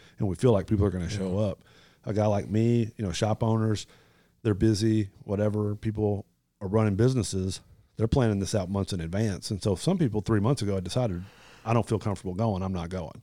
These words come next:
Speaker 2: Yeah.
Speaker 1: I'm not getting on a plane. You know, I'm not traveling."
Speaker 2: And I think they were still, they, they were still up in the air if it was gonna happen, what,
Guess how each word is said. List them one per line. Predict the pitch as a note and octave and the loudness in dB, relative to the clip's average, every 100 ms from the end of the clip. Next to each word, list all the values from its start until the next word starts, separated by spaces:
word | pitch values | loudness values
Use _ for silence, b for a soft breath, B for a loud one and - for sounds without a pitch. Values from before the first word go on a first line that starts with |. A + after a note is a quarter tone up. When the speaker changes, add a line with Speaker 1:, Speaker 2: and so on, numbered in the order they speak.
| C#3 | -14
Speaker 2:
Yeah. | A2+ G#2 - - | -12 -12 -16 -4
Speaker 1:
I'm | A#2 | 0
not | G2 | 0
getting | G#2 G2+ | 0 -2
on | D#2+ | 0
a | |
plane. | - D2+ - A2+ - | -2 -2 -8 -18 -10
You | A2 | -6
know, | F#2 F#2 | -4 -2
I'm | |
not | G#2+ F2 | -2 -4
traveling." | - F2 E2 - - b | -8 -10 -12 -16 -20 b
Speaker 2:
And | B2+ | 0
I | D#3+ | 2
think | F#3 | 2
they | A2 | 0
were | G#2 | 0
still, | - C3 G#2 | 0 0 0
they, | B2 G2 | -2 0
they | C3 | 0
were | A3 | 0
still | C#3+ - A2+ G2+ - | 0 0 -2 -2 -4
up | C3 A2 | -4 -2
in | |
the | A2 | 0
air | A2 A2 - | 0 0 -2
if | B2+ - | -4 -2
it | A2+ | -2
was | G#2 | 0
gonna | G#2 | -2
happen, | G2+ D#3 - G2 F#2+ - | 0 -2 -2 -4 -6 -10
what, | G#2 | -12